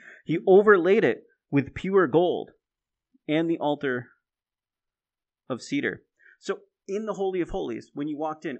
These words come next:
all you saw was complete reflective gold everywhere. So Solomon had so much gold, he didn't keep it all for himself. He gave it to God, and he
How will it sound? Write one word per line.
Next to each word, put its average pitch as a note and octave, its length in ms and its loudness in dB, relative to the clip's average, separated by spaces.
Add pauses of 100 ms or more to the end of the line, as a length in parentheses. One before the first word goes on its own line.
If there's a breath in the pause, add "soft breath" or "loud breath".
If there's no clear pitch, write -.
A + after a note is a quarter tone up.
all D3+ 220 -8
you D#3+ 140 -14
saw C#3+ 320 -10
was A#2+ 200 -12
complete C#3 540 -12
reflective B2+ 720 -10
gold A2+ 440 -12
everywhere. G#2+ 580 -8 (1200)
So C3 80 -8
Solomon F#3 360 -4
had D#3 160 -10
so F3+ 140 -8
much D3 180 -12
gold, A#2 260 -10 (420)
he C#3 100 -12
didn't D#3 200 -12
keep E3+ 180 -14
it B2 160 -10 (200)
all C#3+ 180 -6
for D3+ 120 -10
himself. B2+ 400 -8
He C3 100 -10
gave C#3 240 -6
it C3+ 80 -16
to A#2+ 100 -12
God, B2 280 -8
and A2 100 -14
he A#2+ 220 -12